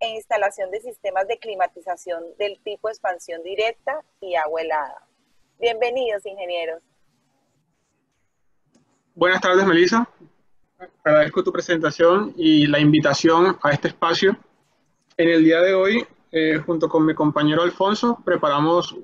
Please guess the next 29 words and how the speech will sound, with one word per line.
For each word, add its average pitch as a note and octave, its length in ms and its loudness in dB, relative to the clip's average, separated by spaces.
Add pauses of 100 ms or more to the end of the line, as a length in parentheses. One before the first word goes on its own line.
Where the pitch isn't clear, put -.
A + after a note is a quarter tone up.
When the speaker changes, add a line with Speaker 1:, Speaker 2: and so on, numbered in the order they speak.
(120)
Speaker 2:
una D#3+ 220 -2
charla E3+ 540 0 (420)
de D#3 200 -2
sistemas E3+ 480 0
de E3+ 80 2
aire E3+ 100 2
acondicionado F3 840 2 (140)
en D#3 140 -2
salas E3 300 0
de E3+ 60 0
ambiente D#3 360 2
controlado E3 760 2
y D#3+ 120 0
hospitales. C3 580 -2 (1400)
Nuestro F3 420 0
objetivo F3+ 800 2 (360)
es, E3+ 320 2 (640)
eh, E3+ 300 2 (180)
revisar F3+ 420 2
todos G#3+ 200 2
los A#3+ 180 2
parámetros F#3 600 2
que F#3+ 100 0
influyen F3 440 2 (140)
al E3+ 100 2
momento E3 540 2
de G3+ 80 2
la F3+ 100 0
selección D#3+ 800 0